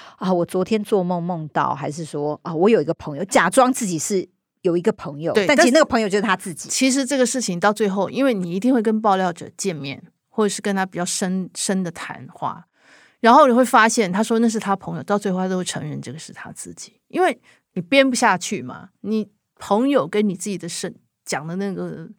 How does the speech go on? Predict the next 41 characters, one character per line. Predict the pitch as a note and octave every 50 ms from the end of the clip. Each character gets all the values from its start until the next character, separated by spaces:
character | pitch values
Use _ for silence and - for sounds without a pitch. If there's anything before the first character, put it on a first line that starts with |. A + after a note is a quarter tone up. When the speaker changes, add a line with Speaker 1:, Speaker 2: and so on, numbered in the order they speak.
| _ _ _
Speaker 2:
故 | - C4+ B3+ G3
事 | - - G#3+ F#3
会 | F3+ E3+ G3+ F3+
完 | E3+ D3+ C#3 D3+
全 | F3 - - D3+ C3
的 | D3 -
会 | - - D3+
不 | - - - B2+ -
一 | - -
样， | - - - _ _ _ _ _ _ _ _ _ _
所 | - - A#3+
以 | -
到 | B3 B3
最 | A#3 - A3+
后 | G3+ G#3+ G#3 F#3+
都 | F3+ F3
会 | - F3+ F3
讲。 | - - - -
Speaker 1:
没 | - -
错。 | _ _ _ - - - _ _ -
我 | F#3 F3 D#3
觉 | F3 G#3+
得 | G#3
关 | G3+ - G#3+ G#3 G#3
于 | F#3 E3
爆 | - - F3 E3
料 | E3+ D#3+
者， | D3 - -
我 | B2+
们 | C#3 C#3+ -
可 | -
以 | D3+
再 | - - D3+
另 | C#3 D#3 C#3+
外 | C#3+ C#3+
再 | C#3 C3+
做 | - - C#3+ C3+
一 | C#3 C3+
集， | - - - - C4 _ _
这 | - A3+ G#3
是 | F#3+